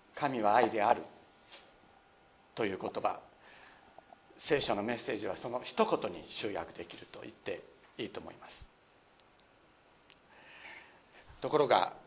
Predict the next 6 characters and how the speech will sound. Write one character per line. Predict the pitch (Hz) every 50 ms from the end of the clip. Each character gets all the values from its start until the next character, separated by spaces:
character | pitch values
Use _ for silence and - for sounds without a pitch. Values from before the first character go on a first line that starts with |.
| - - - - - - - - - - - - - - - - - - - - - - - - - - -
今 | 160 139 123
日、 | 120 139
今 | 151 139 110 85 76 - - - - - - - - - - - - - - - - - - - - - - - - - - - - - - - - - - - - - - - - - - - - _ _ _ _ _ _ _ - _ - - - -
読 | 143 135 131
ん | 110
だ | 95 87 82